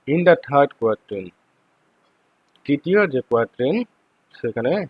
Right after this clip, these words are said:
his life is compared to a dying fire, burning more fiercely because it is close to being extinguished। তার জীবনকে নিভে যাওয়া আগুনের সাথে তুলনা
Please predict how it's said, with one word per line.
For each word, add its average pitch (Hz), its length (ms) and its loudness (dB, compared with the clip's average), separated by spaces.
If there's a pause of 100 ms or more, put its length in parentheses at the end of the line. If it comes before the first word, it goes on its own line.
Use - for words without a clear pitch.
his 131 160 -2 (200)
life 131 240 4 (200)
is 139 100 -8 (200)
compared 131 480 2 (220)
to 127 60 -6 (220)
a - 20 0 (200)
dying 123 300 0 (100)
fire, 117 360 0 (840)
burning 135 400 4 (140)
more 151 200 2 (160)
fiercely 117 500 0 (140)
because 147 340 2 (160)
it - 60 -12 (100)
is 147 60 -6 (120)
close 131 280 4 (100)
to 127 60 -2 (160)
being 156 220 0 (600)
extinguished। 107 800 -4 (1800)
তার 165 180 6 (100)
জীবনকে 131 400 0 (160)
নিভে 131 300 4
যাওয়া 139 200 8 (160)
আগুনের 120 380 0
সাথে 131 260 -2
তুলনা 120 260 2